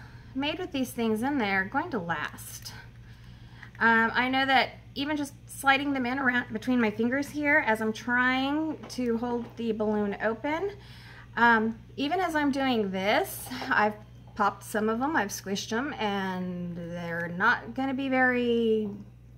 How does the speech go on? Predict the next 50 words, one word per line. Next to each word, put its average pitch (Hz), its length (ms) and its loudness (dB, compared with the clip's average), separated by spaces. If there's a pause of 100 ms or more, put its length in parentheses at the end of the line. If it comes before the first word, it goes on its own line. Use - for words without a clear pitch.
(1040)
um, 180 480 2
good 285 220 0
for 330 180 2
relieving 220 460 2
stress 240 380 -2
when 233 120 2
you 196 80 0
squeeze 269 360 -6
it. 494 220 0 (1800)
Um, 202 360 4
see, 240 220 -2
oh, 202 260 -4 (100)
that's 214 220 2
the 208 80 -2
confetti 185 360 -4
side. 156 200 -6
Hold 208 160 2
on, 185 80 0
let 170 80 -6
me 185 80 -4
turn 185 160 -4
back 170 180 -6
over 170 120 -8
here 165 180 -8
so - 140 -6
you 214 80 0
can 202 100 -6
see 190 220 -4
the, 175 340 -8 (300)
there 190 200 0
they 277 140 4
are. 254 380 10 (280)
They're 196 240 2
in 247 140 4
there. 214 360 6 (580)
All 214 80 12
right, 202 140 10 (140)
gotta 226 140 -2
keep 302 180 -4
cramming. 240 440 2 (300)
Gotta, 220 300 6
I 220 80 4
gotta 220 160 4
slide 240 280 4
my 240 80 2
fingers 220 320 0
out 190 120 2
a 185 40 -6
little 185 160 -2
bit. 185 240 -4